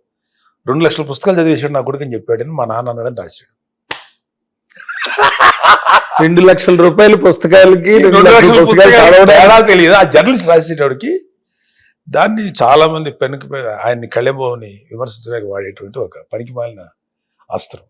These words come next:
Speaker 1: ఎవడన్నా చదువుతాడా రెండు లక్షల పుస్తకాలు? చెప్తాడు ఎవడన్నా, "నా కొడుకు దగ్గర రెండు లక్షల రూపాయలు worth of books." ఇది ఆ చిన్న, ఆ, రిపోర్టింగ్ జర్నలిస్ట్ చేసే ఒక మిస్టేక్.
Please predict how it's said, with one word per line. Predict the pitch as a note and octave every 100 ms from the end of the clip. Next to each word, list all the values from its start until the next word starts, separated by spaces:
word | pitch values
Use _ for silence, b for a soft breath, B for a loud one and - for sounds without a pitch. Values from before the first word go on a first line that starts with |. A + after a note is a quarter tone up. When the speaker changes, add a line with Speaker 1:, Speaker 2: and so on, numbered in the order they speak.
| _ _ _ _ _ -
Speaker 1:
ఎవడన్నా | G#2+ D3+
చదువుతాడా | - B2 A#2+ A#2
రెండు | G2+ F#2
లక్షల | F2+ -
పుస్తకాలు? | - - - D#2 E2 _ _ -
చెప్తాడు | G2+ - E3
ఎవడన్నా, | A#2 G2+ - - _ _ _ _ _ _ -
"నా | G#2+
కొడుకు | G#2+ A#2
దగ్గర | D#3
రెండు | E3+ D3+
లక్షల | B2 A2+ E3
రూపాయలు | E3 D#3+ D3+
worth | A#2 A2+
of | C3
books." | G2+ G#2 - - _ _ _ A2+
ఇది | C3+ - -
ఆ |
చిన్న, | - D3 F3 F3 - _ _ _ _ _ _ _
ఆ, | - - - - -
రిపోర్టింగ్ | C3 B2+ G3 F#3+ F3+ D#3+ B2+ D3 G3 E3+ D2
జర్నలిస్ట్ | A#2 C3 D#3 - B2+
చేసే | A2
ఒక | G#2+ - F2+
మిస్టేక్. | F#2 - F#2